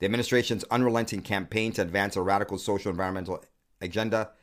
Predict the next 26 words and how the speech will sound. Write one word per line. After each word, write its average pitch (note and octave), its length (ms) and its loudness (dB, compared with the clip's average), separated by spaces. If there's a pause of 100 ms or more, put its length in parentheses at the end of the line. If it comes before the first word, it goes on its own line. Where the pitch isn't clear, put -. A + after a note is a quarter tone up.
(340)
is F#2+ 140 -2
only G#2 500 -2 (280)
exacerbating F#2 840 2
these E2+ 420 -4
challenges." - 760 -4 (1900)
Coming G#2+ 200 0
from G2 160 -2
a F#2 60 -4
Democrat, F2 580 -2 (440)
albeit G#2 480 4 (880)
a G#2 100 2
moderate E2+ 400 0
one. A1+ 220 -10 (1500)
If G2+ 140 -4
Joe, C3+ 300 4 (100)
if A2+ 140 2
Joe D#3 160 12
Manchin C3+ 420 6
were A2+ 120 4
a G#2+ 40 2
Republican, A2 680 2 (600)
we'd G#2 300 -2
be A2 300 2
frustrated A#2+ 640 2
with G2 160 -2
him F#2 300 0